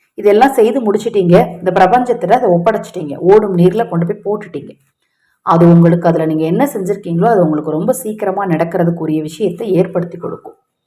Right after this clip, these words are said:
இந்த சுவிட்ச் வேர்டு அப்படிங்கிறத நம்பிக்கையோடு ஃபாலோ பண்ணி பல வெற்றிகளை கண்ட நிறைய மனிதர்கள் இருக்காங்க,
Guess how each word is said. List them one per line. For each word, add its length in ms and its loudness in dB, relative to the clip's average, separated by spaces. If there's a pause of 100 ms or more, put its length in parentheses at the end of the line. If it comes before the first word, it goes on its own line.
(420)
இந்த 220 0
சுவிட்ச் 380 -4
வேர்டு 140 6
அப்படிங்கிறத 600 2
நம்பிக்கையோடு 640 2
ஃபாலோ 380 4
பண்ணி 480 -2
பல 380 4
வெற்றிகளை 680 -2
கண்ட 320 -2
நிறைய 680 2
மனிதர்கள் 420 2
இருக்காங்க, 540 -4